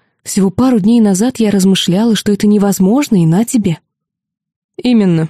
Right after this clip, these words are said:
Для подобных случаев предусмотрен нулевой курс. Единственное «но». До того, как ваша магия станет контролируемой, территорию Академии вы сможете покинуть только в сопровождении наставника».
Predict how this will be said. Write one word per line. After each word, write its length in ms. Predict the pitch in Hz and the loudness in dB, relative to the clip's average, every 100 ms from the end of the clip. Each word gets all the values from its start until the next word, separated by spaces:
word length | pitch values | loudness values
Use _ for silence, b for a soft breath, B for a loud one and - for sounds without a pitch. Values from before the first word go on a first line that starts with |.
| - | -6
Для 220 | - 175 180 | -4 -2 0
подобных 440 | 208 285 269 247 | -2 0 2 0
случаев 440 | - 240 - 220 | 0 -2 -2 -2
предусмотрен 680 | - 190 175 202 226 214 196 | -2 -2 -2 0 -2 0 0
нулевой 360 | 180 170 165 185 | 2 0 0 -2
курс. 420 | - - - - - _ _ _ _ _ | -4 -8 -8 -14 -16 _ _ _ _ _
Единственное 720 | - 196 262 285 - 240 247 240 | -4 0 0 -2 0 2 2 2
«но». 240 | 277 196 - _ | 2 -2 -6 _
До 300 | - 160 175 | -4 -2 0
того, 260 | 233 214 208 | -2 -2 -2
как 200 | 208 185 | -2 -2
ваша 260 | 190 185 180 | -4 -2 -2
магия 320 | 190 220 190 | 0 0 -2
станет 400 | - 196 208 190 | -2 -2 -2 -2
контролируемой, 880 | 180 165 160 156 170 202 214 220 208 b b b b | -4 -2 -2 0 0 0 2 0 -2 b b b b
территорию 600 | - 175 180 294 285 277 | -4 -4 0 0 0 0
Академии 560 | 202 196 165 208 254 254 | -2 -2 0 0 2 2
вы 100 | 202 | 0
сможете 460 | - 165 185 - | -2 -2 -2 -4
покинуть 480 | 226 208 165 165 190 | -4 -4 -2 -2 -2
только 260 | 180 156 160 | -4 -4 -6
в 40 | |
сопровождении 760 | - 175 208 214 185 165 156 160 | -6 -6 -4 -2 0 0 0 0
наставника». 760 | 190 - 220 170 143 - - | -2 -2 -4 -2 -4 -6 -16